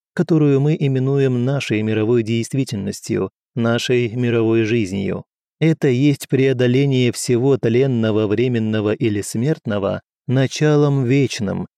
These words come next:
побеждающим в самой временной мировой действительности.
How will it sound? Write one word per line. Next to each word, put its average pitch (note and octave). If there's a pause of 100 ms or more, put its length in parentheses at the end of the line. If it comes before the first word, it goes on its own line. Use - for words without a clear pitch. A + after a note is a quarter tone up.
побеждающим C#3
в -
самой C3
временной B2
мировой A#2+
действительности. A2+